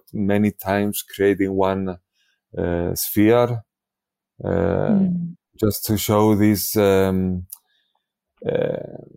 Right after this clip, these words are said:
Speaker 1: moving, this motion that your brain is doing when you are trying to realize something and come to a conclusion or, yeah.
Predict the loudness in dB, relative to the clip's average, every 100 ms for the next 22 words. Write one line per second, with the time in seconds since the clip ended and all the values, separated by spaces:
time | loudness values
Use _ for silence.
0 | -20 _ _ _ _ _ _ _ _ 0
1 | 4 6 6 4 4 2 -2 -12 -14 -18
2 | -20 _ _ _ -8 0 2 4 4 4
3 | 2 4 2 2 2 2 2 2 4 4
4 | 2 0 0 2 2 2 0 0 0 0
5 | 2 0 0 -2 -2 -2 2 4 2 0
6 | -2 -4 -4 -4 -2 -2 -4 _ _ _
7 | _ -8 -4 -2 -2 -6 _ -18 -16 -16
8 | -20 -12 -4 -4 -2 -6 -4 -8 -4 -2
9 | 0 0 -2 0 -2 -2 -6 -12 _ _
10 | _ _ _ _ _ _ -4 0 0 -4